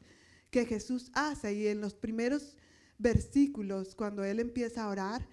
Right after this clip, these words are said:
él ora por sí mismo. Pero a partir del versículo n-,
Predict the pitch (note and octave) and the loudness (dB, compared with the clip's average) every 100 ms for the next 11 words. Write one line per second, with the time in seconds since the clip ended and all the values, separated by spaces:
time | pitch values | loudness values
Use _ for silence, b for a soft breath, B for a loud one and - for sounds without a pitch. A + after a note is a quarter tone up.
0 | B B - A3+ A3+ A#3+ C4 B3 G#3+ - | B B 2 6 6 6 2 -2 -6 -6
1 | G#3 A#3+ F4+ A3+ D3+ - - _ _ _ | -4 -2 -2 -4 -8 -10 -20 _ _ _
2 | _ _ _ _ - A3 G#3+ G#3 G3+ G#3 | _ _ _ _ -8 -2 0 0 -4 -4
3 | B3+ C#4+ D4+ D#4 D4+ B3+ - A#3+ B3+ C4 | 0 0 0 0 -2 -2 -4 -4 -2 -2
4 | A3 | -2